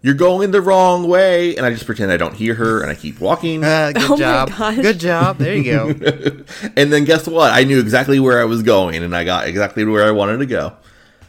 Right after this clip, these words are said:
Speaker 1: So, um, on the way back later, I go to the train station again. Oh, wait, I need to buy another thing because it's still, like, I don't have the ticket to get back.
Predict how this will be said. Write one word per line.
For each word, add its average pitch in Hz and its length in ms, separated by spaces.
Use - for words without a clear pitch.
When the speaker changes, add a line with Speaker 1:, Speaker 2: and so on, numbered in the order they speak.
Speaker 1:
So, 127 760
um, 123 440
on 123 160
the 117 100
way 113 300
back 147 460
later, 117 520
I 104 100
go 104 180
to 107 60
the 101 80
train 104 220
station 98 340
again. 90 400
Oh, 131 140
wait, 135 120
I 123 140
need 123 180
to 123 60
buy 127 720
another 120 300
thing 151 440
because 131 280
it's - 140
still, 156 640
like, 135 180
I 131 80
don't 147 160
have 143 320
the 120 80
ticket - 560
to 117 80
get 110 200
back. 127 460